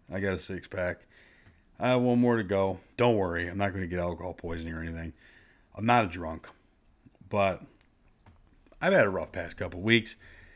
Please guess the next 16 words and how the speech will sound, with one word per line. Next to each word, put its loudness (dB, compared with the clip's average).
Nothing 4
bad, 4
you 0
know, 2
I'm 0
not -2
going -2
through -2
a -8
divorce, -2
nothing -6
like -4
that. -6
Work-related, 0
not 2
training. -4